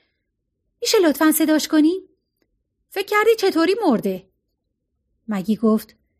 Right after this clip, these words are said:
«با یه نفر دیگه اشتباه گرفته بودمش. مانتیرند. مانتو توی پادگان تیر خورده و مرده.» «پادگان؟ می‌شه آیرا رو برام صداش کنی؟» «امکان نداره آیرا بره ارتش. آیرا مسئولیت داره.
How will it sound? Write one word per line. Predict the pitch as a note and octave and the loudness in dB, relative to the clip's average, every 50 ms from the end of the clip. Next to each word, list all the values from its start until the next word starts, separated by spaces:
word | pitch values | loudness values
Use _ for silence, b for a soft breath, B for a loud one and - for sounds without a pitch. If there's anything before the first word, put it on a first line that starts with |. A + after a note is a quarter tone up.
| _ _ _ _ _ _ _ _ - | _ _ _ _ _ _ _ _ -6
«با | G4 G4 | -6 -4
یه | G4+ G#4 G#4 | -4 -4 -4
نفر | G4+ G4+ G4+ G4+ | -2 -2 -2 0
دیگه | - D4+ B3+ F#4+ G4 | 2 2 2 2 2
اشتباه | D4+ - - D#4 B3+ E4 F4 | 0 0 -2 -2 -2 0 0
گرفته | - D#4 A3 G3 - - F#3+ | 0 0 0 0 -2 -4 -4
بودمش. | G#3 G3+ G3+ G3 G#3 G#3+ - - B B B B B - | -4 -4 -4 -4 -4 -6 -6 -8 B B B B B -2
مانتیرند. | D4+ D#4 D#4 D4 D4+ - D#4+ D#4+ E4 D#4 B3 G3+ - b b b b b - | 2 2 2 2 2 0 0 2 2 2 0 -2 -6 b b b b b -4
مانتو | F4 F4+ E4 - G4 | -2 -2 0 0 -2
توی | F#4+ G4 G4 G#4 G4+ G4+ | -2 0 0 -2 -2 -2
پادگان | F4 D#4 C#4+ C#4 B3 D4 D#4 D#4 | -2 0 0 0 2 2 0 0
تیر | D4+ - F4 D#4 | 0 0 -4 -4
خورده | - F#4 F4+ C#4 E4+ F4 | -2 -4 -4 -2 0 0
و | F4 F4+ | 0 0
مرده.» | E4+ D#4 C4+ B3+ A#3+ A3+ C#4+ C#4 B3 - - _ _ _ _ _ _ _ _ _ _ _ _ _ _ _ _ _ _ _ _ _ _ | 2 2 2 2 2 0 0 -2 -2 -4 -8 _ _ _ _ _ _ _ _ _ _ _ _ _ _ _ _ _ _ _ _ _ _
«پادگان؟ | - D#4+ E4 C#4 C4 C4+ A3 D4 E4 F#4+ G4 G4 - _ _ _ _ _ _ _ _ _ _ _ _ _ _ _ - | 0 2 4 4 4 2 2 2 0 0 -4 -8 -14 _ _ _ _ _ _ _ _ _ _ _ _ _ _ _ -16
می‌شه | B4 C5 A#4 - G#4+ E4+ | -12 -10 -4 0 2 2
آیرا | D#4 D#4+ D#4+ D#4 D#4 D#4 | 4 4 4 2 2 2
رو | D#4 | 2
برام | - D4+ D4+ D#4 D4+ | 0 0 0 0 -2
صداش | C4+ - E4+ D4+ E4 E4 - - | -2 -2 -4 -2 -2 -2 -2 -2
کنی؟» | - F4 D#4+ E4 F4+ G4 F#4+ - _ _ _ _ _ _ _ _ _ _ _ _ _ _ _ _ _ _ _ _ _ _ - | -2 0 0 0 0 -2 -6 -12 _ _ _ _ _ _ _ _ _ _ _ _ _ _ _ _ _ _ _ _ _ _ -2
«امکان | F#4+ F#4+ F4 D#4+ - F#4+ G4 F#4+ F#4 | 0 0 0 0 0 0 2 2 2
نداره | F#4 F#4 F#4 F#4+ F#4 F#4 | 2 2 2 0 0 2
آیرا | F4 D#4+ C#4 B3+ A3+ G#3+ | 2 2 2 2 2 2
بره | G#3 G#3 G3+ G3 | 2 0 -2 -2
ارتش. | F#3+ G3 G3 - - A3 G3+ - - | -4 -4 -6 -6 -8 -10 -8 -6 -4
آیرا | D#4 E4 E4 D4+ F4+ F#4 | -2 -2 0 0 0 0
مسئولیت | F4+ E4 D4 - F4 D#4 C4 C4+ D4 E4 F#4 - | 0 0 -2 -2 -2 0 2 2 2 0 0 0
داره. | C4 G#3+ G3 F#3 E3+ | -2 -2 0 -2 -4